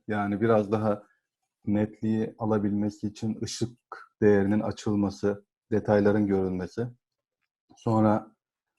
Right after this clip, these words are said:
o Sharpen'ın eklenmesi falan, e, Oil Paint'in daha, e, sağlam çalışmasına sebep oluyor veya daha iyi sonuç vermesine sebep oluyor.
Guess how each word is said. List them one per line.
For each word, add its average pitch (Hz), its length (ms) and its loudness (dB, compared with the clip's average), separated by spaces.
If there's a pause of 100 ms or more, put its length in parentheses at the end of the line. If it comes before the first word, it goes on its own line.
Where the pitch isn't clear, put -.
o 104 100 -4
Sharpen'ın 104 520 0
eklenmesi 92 600 -6
falan, 127 420 -4 (440)
e, 107 60 -8
Oil 110 520 0
Paint'in 110 460 0
daha, 120 400 0 (200)
e, 107 280 -10
sağlam 117 500 2
çalışmasına 101 840 -6 (100)
sebep 90 380 -8
oluyor 90 240 -6
veya 95 240 -2
daha 101 240 0
iyi 101 160 0
sonuç 101 420 0
vermesine 98 500 0
sebep 90 360 -4
oluyor. 87 260 -4